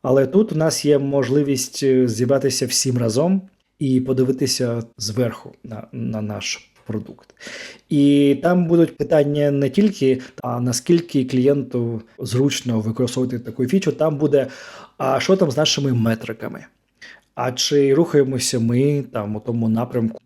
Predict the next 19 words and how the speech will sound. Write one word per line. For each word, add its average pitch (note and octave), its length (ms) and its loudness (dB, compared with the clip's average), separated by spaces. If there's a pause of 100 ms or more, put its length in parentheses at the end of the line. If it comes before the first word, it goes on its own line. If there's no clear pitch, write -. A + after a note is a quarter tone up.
про C3 100 -4
який A#2+ 200 -4
ми A#2 140 0
дискутували G#2+ 840 -4
там - 160 -16 (380)
з A2+ 100 -10
нашим G#2+ 260 -8
продакт-онером? G#2+ 680 -6 (200)
Ми E3+ 180 4
тут F3+ 340 2
говоримо D3 560 4
про C3 260 4
бізнес A3+ 800 0
і C#3+ 160 2
про C#3 420 4
те, F3 340 2
як D3 420 0
наш B2+ 260 0
продукт C#3+ 640 -2